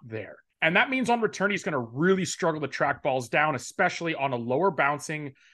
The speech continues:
kind of skittish and, and fast court. Like, that works against you. If you're a step behind on clay, okay, like, you have the time to still maybe get there and slice something back.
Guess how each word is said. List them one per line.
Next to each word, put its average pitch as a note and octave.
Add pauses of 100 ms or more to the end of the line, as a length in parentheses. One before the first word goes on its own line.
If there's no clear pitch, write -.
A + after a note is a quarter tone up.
(160)
kind C#3+
of B2
skittish E3 (380)
and, D3+
and D3
fast D#3
court. - (140)
Like, C3
that F3
works F3+
against F3
you. G#2+
If A#2+
you're G#3
a B3+
step B3
behind G#3+
on G3
clay, G3+
okay, F#3 (160)
like, C#3+
you E3
have F#3+
the F3
time F3+
to D3
still G3+
maybe F3+
get E3
there E3
and C#3+
slice D3+
something D3+
back. C3